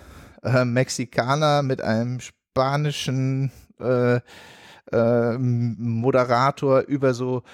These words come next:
Fragen, was ziehen wir jetzt eigentlich aus unseren Corona-Schwierigkeiten und wie sind in den verschiedenen Ländern die Bildungssysteme,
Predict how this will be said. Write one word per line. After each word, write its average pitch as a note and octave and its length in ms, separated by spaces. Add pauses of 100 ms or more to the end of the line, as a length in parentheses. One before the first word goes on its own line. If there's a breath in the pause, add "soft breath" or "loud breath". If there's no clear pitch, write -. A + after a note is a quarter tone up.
(100)
Fragen, B2+ 420
was - 360
ziehen D#3 260
wir C3 80
jetzt A#2+ 160
eigentlich B2 320
aus A#2 120
unseren A#2+ 300
Corona-Schwierigkeiten A#2 1400
und A#2 280
wie B2 220
sind A#2+ 280
in A#2+ 140
den A#2 100
verschiedenen C#3+ 480
Ländern A2 300
die A2+ 100
Bildungssysteme, A#2 920